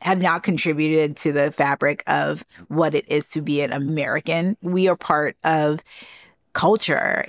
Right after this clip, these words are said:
and we are deserving of more recognition. Like, we don't need to have any more, like, this is the first Black person doing blank, fill in the blank. Like, right now, we're, we're having the big debate about who's gonna be the next Supreme Court justice. And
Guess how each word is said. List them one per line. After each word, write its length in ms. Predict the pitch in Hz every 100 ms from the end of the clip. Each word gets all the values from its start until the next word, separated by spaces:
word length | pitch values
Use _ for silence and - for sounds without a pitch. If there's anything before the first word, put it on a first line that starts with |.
| -
and 380 | 160 156 160
we 440 | 160 156 156 156 151 - - -
are 400 | 165 165 156 156 - -
deserving 600 | 196 175 180 190 185 160
of 220 | - 165
more 540 | 160 151 160 170 170 175
recognition. 760 | 165 165 160 165 165 170 165
Like, 140 | 156 156
we 140 | 160
don't 280 | 165 175 -
need 280 | 170 170 165
to 100 | 165
have 320 | 156 147 151
any 180 | 151 151
more, 260 | 156 156
like, 160 | 156 -
this 220 | 160 -
is 140 | 160
the 100 | -
first 560 | 156 - 165 151 151 -
Black 220 | 156 151
person 340 | - 151 156 151
doing 300 | 147 147 147
blank, 260 | 156 151
fill 160 | - 151
in 60 |
the 80 | 151
blank. 380 | 151 160 143 -
Like, 120 | 160
right 220 | 165 156
now, 340 | 156 156 170 160
we're, 320 | 156 147 151 - - -
we're 120 | 156
having 340 | 160 151 156 156
the 80 | 151
big 220 | 160 175
debate 320 | 185 156 156
about 320 | 160 156 151
who's 160 | 160 151
gonna 160 | 156
be 180 | 156 160
the 180 | 160 160
next 360 | 151 147 - -
Supreme 420 | 190 - 147 151
Court 260 | - 147
justice. 600 | 147 147 - - 143 160 143
And 380 | 151 151 151